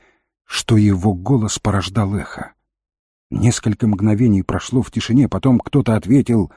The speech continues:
«Благородный кунс Винитарий». А из-за спин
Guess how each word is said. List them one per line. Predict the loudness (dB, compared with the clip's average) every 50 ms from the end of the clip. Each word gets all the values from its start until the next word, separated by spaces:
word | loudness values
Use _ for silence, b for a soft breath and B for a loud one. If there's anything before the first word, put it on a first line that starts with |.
| b b b b b b b _ _
«Благородный | -14 -6 -2 0 2 2 4 4 4 4 4 2 4 4 4 6 4 4
кунс | 2 2 4 4 4 2 0 0
Винитарий». | 2 4 4 4 4 4 2 2 0 0 -2 -6 -10 -16 -20 _ _ _ _ _ _ _ _ _ _ _ _ _ _ _ _ _ _ _ _ _ _ _ _ _ _ -2
А | 0 0
из-за | 2 2 0 -2 -4 -4 -2 -2 -2
спин | -2 -4 -10 _ -2 0 0 0 0 -4 -10